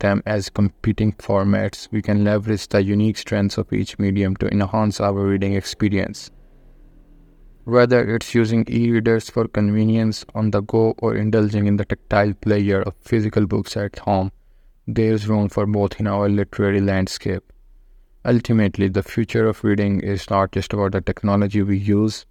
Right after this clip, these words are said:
but how we choose to engage with stories and ideas.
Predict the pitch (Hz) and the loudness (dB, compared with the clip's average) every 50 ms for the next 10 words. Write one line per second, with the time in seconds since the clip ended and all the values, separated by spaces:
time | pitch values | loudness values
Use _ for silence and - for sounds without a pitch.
0 | _ _ _ - 101 95 92 - - 107 104 101 101 101 92 _ - - 110 110 | _ _ _ 0 0 0 0 2 0 2 2 4 2 0 0 _ -2 0 2 2
1 | 110 107 - - 98 95 98 98 95 101 95 95 98 98 95 92 - - - - | 2 0 -2 -2 0 2 2 2 2 2 2 2 2 0 -2 -4 -4 -8 -6 -4
2 | - 101 101 101 101 98 95 92 - 98 101 95 95 98 95 95 95 95 - - | -2 0 0 0 0 0 0 -2 0 0 0 0 0 0 0 -2 -2 -4 -6 -10
3 | - - | -16 -20